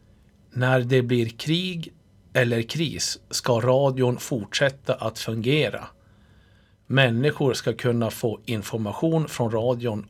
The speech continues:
om inget annat fungerar i Sverige. Sport.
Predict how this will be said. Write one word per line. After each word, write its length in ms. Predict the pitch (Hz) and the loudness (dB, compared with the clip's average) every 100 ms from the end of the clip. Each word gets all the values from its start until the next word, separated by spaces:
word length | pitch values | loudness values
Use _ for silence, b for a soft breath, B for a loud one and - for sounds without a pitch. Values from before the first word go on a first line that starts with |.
| - | -6
om 180 | 120 - | -6 -4
inget 380 | 127 113 104 120 | -4 -4 -6 -2
annat 420 | 135 135 120 - | -2 0 -2 -6
fungerar 680 | - 117 107 117 120 110 - _ - | -8 -6 -4 -4 -4 -4 -8 _ -16
i 120 | - 104 | -10 -8
Sverige. 420 | - 87 - - - _ b b b b b _ _ b b b b b b b _ - | -8 -10 -14 -20 -20 _ b b b b b _ _ b b b b b b b _ -6
Sport. 720 | - - 185 - - _ | -6 4 4 4 -6 _